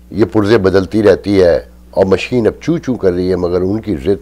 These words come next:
पहले रोज़ जैसी ही है कि अब फिर नए पुर्जे डाल दो और चलाने की कोशिश करो। देखिए,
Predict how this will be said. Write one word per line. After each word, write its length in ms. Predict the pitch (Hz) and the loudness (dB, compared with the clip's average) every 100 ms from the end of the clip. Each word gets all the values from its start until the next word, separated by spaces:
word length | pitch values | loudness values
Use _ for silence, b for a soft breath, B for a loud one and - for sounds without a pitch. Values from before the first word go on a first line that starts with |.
| - | 0
पहले 260 | 107 120 | 2 2
रोज़ 240 | 101 98 73 | 2 0 0
जैसी 300 | 82 - 87 | -4 -4 -6
ही 200 | 80 78 | -6 -6
है 200 | 64 - b b b b b - | -6 -10 b b b b b 0
कि 60 | |
अब 140 | 127 123 | 2 4
फिर 120 | 147 | 4
नए 220 | 127 107 104 | 4 6 4
पुर्जे 320 | 98 90 98 | 0 0 2
डाल 260 | 87 90 | 4 2
दो 260 | 90 85 65 - b b b b b b - | 2 -2 -2 -10 b b b b b b 0
और 160 | 110 110 | 2 4
चलाने 340 | 104 90 82 85 | 2 2 0 -4
की 140 | 98 | -8
कोशिश 380 | 80 - - - | -10 -10 -14 -14
करो। 240 | - 80 - - - - - - - - - - - b b b b b - | -14 -14 -18 -20 -20 -20 -20 -20 -20 -20 -20 -20 -20 b b b b b 0
देखिए, 320 | 196 156 | 6 6